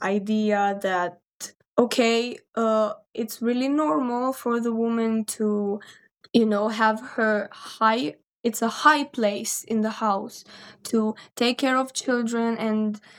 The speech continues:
to, um, take care of the house and, uh, you know, traditionally the husband or whatever. And it's a really high position because you are the childbearer and the, you know, the caretaker of the,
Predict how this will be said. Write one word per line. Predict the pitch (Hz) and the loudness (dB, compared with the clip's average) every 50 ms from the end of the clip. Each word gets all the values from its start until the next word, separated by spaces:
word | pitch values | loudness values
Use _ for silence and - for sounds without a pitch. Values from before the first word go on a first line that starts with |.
| - - - _ - | -20 -20 -20 _ -6
to, | - 233 220 214 208 208 196 - - - - | -2 0 0 2 2 0 0 -2 -6 -6 -2
um, | 208 202 196 196 196 190 190 185 185 190 220 | 0 2 2 2 2 0 -2 -2 -4 -4 -4
take | - - 220 214 | -4 -4 -4 0
care | - 233 226 | 0 0 2
of | 220 214 214 | 2 0 0
the | 208 208 | 0 -2
house | 208 214 233 226 233 233 240 240 - - - | 0 2 2 2 4 2 0 -4 -4 -6 -4
and, | - 220 208 208 208 202 202 202 208 | -2 0 0 2 0 0 -2 -2 -2
uh, | 208 202 196 196 196 190 185 185 220 - _ _ _ - - - | -2 0 0 0 -2 -2 -2 -4 -8 -12 _ _ _ -16 -4 2
you | - 233 233 | 4 4 4
know, | 226 226 220 226 226 226 233 233 233 233 226 - - - - _ - 214 214 | 4 2 2 2 2 2 0 0 -2 -2 -4 -4 -8 -16 -20 _ -12 -6 -4
traditionally | - - 233 226 226 262 262 262 - 269 247 240 233 233 233 226 | 0 2 2 2 2 -2 -2 -4 -4 -4 -2 -2 -2 -2 -2 -2
the | 214 220 226 | -2 -2 -4
husband | 226 - 226 220 220 220 214 214 208 208 208 | -2 -2 -4 -4 -2 -4 -4 -2 -2 0 0
or | 202 202 196 | -2 -2 0
whatever. | 202 208 202 202 196 196 165 135 113 - _ _ - _ - - - - _ - | 0 0 0 0 -2 -4 -4 -6 -6 -8 _ _ -20 _ -20 -20 -20 -20 _ 0
And | - 220 220 220 | 2 2 4 4
it's | 220 - | 2 0
a | 240 | -2
really | 233 254 294 294 302 | 0 2 2 2 2
high | 302 294 - 285 294 | 0 2 2 0 0
position | 294 294 294 262 302 302 302 - 240 233 226 | 2 -4 -4 -2 -2 -4 -4 -2 -4 -2 -2
because | 214 214 - - 226 220 220 214 220 | -4 -6 -6 -4 -2 -2 0 0 -2
you | 214 220 226 226 | -2 -2 0 2
are | 214 214 214 220 220 | 2 2 2 0 -2
the | 220 214 214 214 214 214 | -4 -2 -2 0 -2 -2
childbearer | - - 247 247 254 240 226 233 220 214 208 202 202 196 196 190 | -4 0 0 0 2 2 -2 -2 0 2 2 2 2 0 -2 -4
and | 170 190 190 190 185 | -4 -4 -6 -6 -4
the, | 190 185 185 185 190 - _ _ _ _ _ | -4 -2 -2 -4 -4 -8 _ _ _ _ _
you | - 220 214 | -2 0 2
know, | 214 208 214 220 247 - - - - - - - - - - | 2 2 2 0 -2 -6 -12 -18 -18 -18 -18 -18 -18 -12 -2
the | - 208 | -2 -2
caretaker | 208 - - 262 247 240 226 233 - 240 226 220 226 240 220 214 | 0 4 4 4 4 4 0 -2 -2 -2 0 0 0 -2 -2 0
of | - 220 220 214 | -2 -2 -2 -2
the, | 214 220 214 214 214 - - 226 | -2 0 2 2 2 0 -2 -8